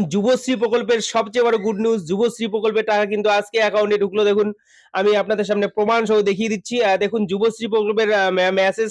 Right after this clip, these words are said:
কিন্তু এখনো সকলের মোবাইলে আসা শুরু হয়নি। টাকা কিন্তু সকলের অ্যাকাউন্টে ক্রেডিট হয়েছে বন্ধুরা। আহ, এটা কিন্তু আমি প্রমাণ সহ আপনাদের দেখিয়ে দিচ্ছি। সমস্ত জেলায় কিন্তু এক মাসের টাকা করে ক্রেডিট হয়েছে আজকেই।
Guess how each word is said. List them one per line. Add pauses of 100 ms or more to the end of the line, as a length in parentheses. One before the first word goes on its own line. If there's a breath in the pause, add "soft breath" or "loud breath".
কিন্তু
এখনো
সকলের
মোবাইলে
আসা
শুরু
হয়নি। (720 soft breath)
টাকা
কিন্তু
সকলের
অ্যাকাউন্টে
ক্রেডিট
হয়েছে
বন্ধুরা।
আহ,
এটা
কিন্তু
আমি
প্রমাণ
সহ
আপনাদের
দেখিয়ে
দিচ্ছি।
সমস্ত
জেলায়
কিন্তু
এক
মাসের
টাকা
করে
ক্রেডিট
হয়েছে
আজকেই।